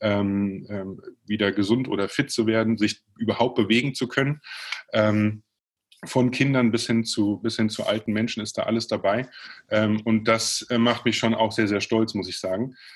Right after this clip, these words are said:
Ähm, es gibt immer wieder Momente, wo ich, äh, dran zurückdenke, "Hey, wie wär's gewesen, wenn es, wenn ich's wirklich nach, nach Barcelona geschafft hätte?" Ähm, aber das ist,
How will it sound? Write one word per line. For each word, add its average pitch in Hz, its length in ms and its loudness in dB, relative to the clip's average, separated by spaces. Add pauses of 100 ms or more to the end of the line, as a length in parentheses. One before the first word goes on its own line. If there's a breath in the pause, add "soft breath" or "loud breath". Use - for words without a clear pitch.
(120 loud breath)
Ähm, 110 380 4 (100)
es - 120 -8
gibt 151 160 2
immer 151 220 4
wieder 135 140 4
Momente, 127 500 2
wo 120 140 4
ich, - 260 -4
äh, 113 220 2
dran 117 240 2
zurückdenke, 123 680 0
"Hey, 113 220 2
wie 110 160 2
wär's 113 260 0
gewesen, 110 380 0
wenn 107 120 2
es, 107 200 -4
wenn 107 100 2
ich's - 160 -2
wirklich 117 280 -2
nach, 110 320 0
nach 107 200 -4
Barcelona 113 540 2
geschafft 113 400 -2
hätte?" 131 280 -6 (600 loud breath)
Ähm, 107 580 2 (480)
aber 110 220 2
das 104 180 -4
ist, - 340 -2